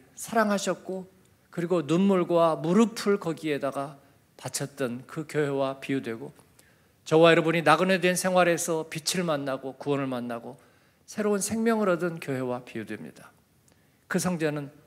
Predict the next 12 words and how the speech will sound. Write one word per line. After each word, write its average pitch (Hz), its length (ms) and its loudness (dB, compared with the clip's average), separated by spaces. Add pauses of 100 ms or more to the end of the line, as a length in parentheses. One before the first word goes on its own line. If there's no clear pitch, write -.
(120)
아름답습니다. 117 800 -8
그 175 120 -8
성전은 170 560 -2 (580)
우리를 143 360 2
살리기에 185 600 -2
충분한 208 640 -4 (280)
기능적인, 151 760 -4 (360)
예, - 120 -20 (580)
응급실, 156 640 -2
수술실, 156 840 -4 (360)
회복실, 202 640 -2 (680)
그리고 165 460 -4